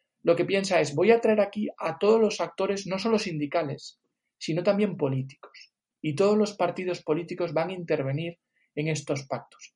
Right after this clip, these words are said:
para, de alguna manera, que sea una antesala de lo que va a venir después con la Constitución". Y fue un total acierto, porque ahí es donde se crea esto que yo decía del consenso, que es verdad que hay un consenso anterior,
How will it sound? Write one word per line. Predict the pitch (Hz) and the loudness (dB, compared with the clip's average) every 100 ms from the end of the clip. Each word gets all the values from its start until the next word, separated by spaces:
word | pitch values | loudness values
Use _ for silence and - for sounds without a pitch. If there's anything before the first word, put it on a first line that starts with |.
| _ _ _ _ _ 143 | _ _ _ _ _ -2
para, | 170 151 139 - _ | 4 4 4 -6 _
de | - - - 214 | -20 -20 -8 0
alguna | 156 156 220 214 | 2 4 4 4
manera, | 196 202 214 214 - _ | 4 6 4 4 -6 _
que | - | -8
sea | 139 196 | 0 4
una | 214 202 | 4 4
antesala | 175 156 151 190 180 196 | 2 0 -2 0 0 0
de | 185 | 0
lo | 151 151 | 0 2
que | |
va | 151 | 0
a | 170 | 0
venir | 180 | -2
después | 156 151 - 170 | -4 -6 -6 -6
con | - 160 | -4 -4
la | 135 | -4
Constitución". | 139 135 143 139 135 139 135 - - - _ | -8 -12 -12 -16 -10 -6 -6 -8 -18 -20 _
Y | 156 | -8
fue | 139 202 214 | -2 4 4
un | 220 208 | 4 0
total | 156 156 160 | -2 0 -2
acierto, | 160 - 131 131 135 _ _ _ _ _ | -2 -6 -6 -6 -6 _ _ _ _ _
porque | 147 139 139 | -2 -2 0
ahí | 143 208 | 2 4
es | 214 208 | 2 0
donde | 175 160 | -6 -4
se | 151 156 139 | -4 -4 -4
crea | 180 180 185 175 | 0 0 0 -2
esto | - - 180 | -8 -6 -4
que | 160 | -4
yo | 160 | -4
decía | 160 156 165 156 | -4 -4 -2 0
del | 143 | 0
consenso, | 143 139 185 180 156 | -2 -4 -4 -4 -4
que | 156 | -4
es | |
verdad | 151 165 | -2 0
que | 165 | 0
hay | |
un | 170 | -2
consenso | 160 156 170 151 156 | -2 -2 -4 -4 -6
anterior, | 139 147 180 | -4 -2 -2